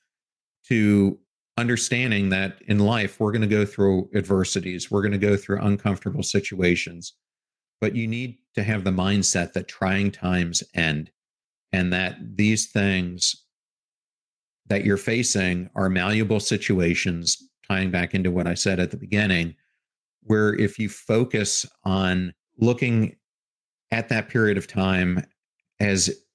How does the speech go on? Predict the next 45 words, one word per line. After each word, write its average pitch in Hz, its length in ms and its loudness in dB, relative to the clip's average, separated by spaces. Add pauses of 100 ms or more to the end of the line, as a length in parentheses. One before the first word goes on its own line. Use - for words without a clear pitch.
(640)
it's - 180 -2
a 104 80 0
short - 440 -2
duration, 101 800 0
then 95 240 0
what 101 340 -2
are 120 120 0
the 98 140 0
next 98 280 -2
steps - 380 -2
that 92 200 -4
you 101 160 2
have 98 320 -4
to 90 100 -6
do 98 360 2 (480)
to 110 80 2
get 101 160 0
you 104 140 2
from 98 320 -2
one 98 200 4
moment 95 360 2
to 95 140 0
the 87 100 0
next? 82 440 -2 (400)
And 107 220 -2
Chris 151 280 -2
said 123 160 -2
when 101 160 2
he 120 100 2
was 127 140 2
going 107 260 2
through 98 220 -2
buds, 101 480 0 (840)
he - 160 2
didn't 160 200 2
think 117 200 -2
about 98 240 0
the 92 140 -6
end 87 140 -4
of 78 80 -4
the 80 60 -10
day. 95 440 0 (360)
He 143 140 0
thought 127 300 0
about, 104 520 0